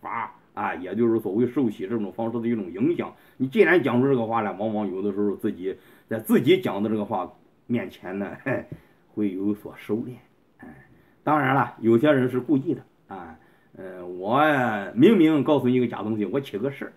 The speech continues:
哎，哎，因为认为，你认为起誓了就是真的了，哎，这实际上都是做不到，这都是人类啊，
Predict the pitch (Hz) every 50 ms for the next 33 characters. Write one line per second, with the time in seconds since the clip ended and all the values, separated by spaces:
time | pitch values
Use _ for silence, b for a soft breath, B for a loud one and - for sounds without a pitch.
0 | _ _ - 101 95 85 80 - - - - - 104 90 90 98 110 117 107 -
1 | - 123 123 107 101 98 95 b b b b b b - 110 117 127 151 160 143
2 | 127 123 117 - - 98 104 - 117 107 95 90 95 95 85 82 80 95 95 90
3 | 87 80 - - - _ _ - - - - b b b b b b b _ -
4 | 101 87 - - - 92 90 92 87 - 78 78 - - 87 101 107 - 82 80
5 | - 85 80 85 87 90 85 - 87 82 82 - 101 107 156 170 151 135 113 92
6 | 87 90 104 135 156 156 131 95 80 76